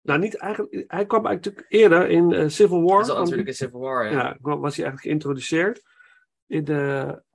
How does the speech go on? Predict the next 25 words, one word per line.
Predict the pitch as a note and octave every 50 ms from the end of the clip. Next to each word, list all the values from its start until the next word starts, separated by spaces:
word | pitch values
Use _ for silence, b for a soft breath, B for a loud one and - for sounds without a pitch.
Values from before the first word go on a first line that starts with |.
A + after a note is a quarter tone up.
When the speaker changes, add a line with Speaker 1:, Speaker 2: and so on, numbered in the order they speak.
| _ _ _
Speaker 1:
en | - D#3 D3+ C#3+ C#3 C#3 C#3 - _ -
toen | F#3 - C3+
was | C#3 D3 C3+
ineens | C#3+ D3 C#3+ C#3 C3+
Spider-Man | - - D#3+ D#3 F3+ F#3 F3+ E3+ E3
daar, | D#3+ D#3+ E3 F3 E3+ D3
wat | C#3 D3 C3+
wel | C3 F#3+ G#3
heel | E3+ D3 C3+
leuk | C#3 D3+ D#3+ D#3+
was | D3 A#2+ -
in | B2
Civil | A#2+ - C#3+ A#2+ A#2+ A#2 A2+
War, | B2 B2 B2+
moet | D#3 F3
ik | D#3+
Speaker 2:
Zeker. | D3+ C#3+ D3 D#3
Speaker 1:
zeggen. | D#3 C#3+ - C3 A#2 G#2+
Het | G#2+ C#3
was | D3+ D3+ -
echt | - D3+ E3+ F3 A#2+
Speaker 2:
Ja. | B2 B2
Speaker 1:
heel | A#2+ D3 E3+ F#3+ F3+
Speaker 2:
Yes. | E3+ -
Speaker 1:
gaaf. | - C#3+ C3 C#3+ E3+ - - -